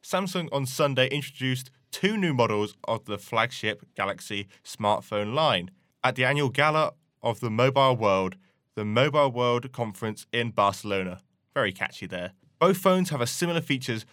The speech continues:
but one, the Galaxy S seven Edge, has a five point five inch display, the same size as the iPhone six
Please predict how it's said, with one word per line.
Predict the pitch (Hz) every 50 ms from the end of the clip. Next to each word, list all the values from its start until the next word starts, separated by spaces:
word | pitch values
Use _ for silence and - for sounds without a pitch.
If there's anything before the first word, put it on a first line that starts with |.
| _ _
but | - 123 104 110
one, | 110 123 135 143 156 170 170 165 - - _ _ -
the | 113 113 104 -
Galaxy | - 127 147 151 131 - - - 117 107 - - _
S | - - 123 131
seven | - 131 117 107 107 113 107 110 156
Edge, | 156 131 139 135 135 - - _ _ _ _ _
has | - 123 113 98
a | 113 104 104 - _ _ _
five | _ - - 151 151 170 139 -
point | - 143 117 -
five | - - 110 104 104 104 - -
inch | 139 143 139 139
display, | - 131 123 - - 107 101 101 98 95 95 - _ _ _ _ _ _ -
the | -
same | 101 - - - - 143 139 143 151 151 147 135
size | - - 120 104 101 98 95 -
as | 113 110
the | - 117 110 -
iPhone | 117 117 120 123 - 139 127 127
six | - 101 95 - - -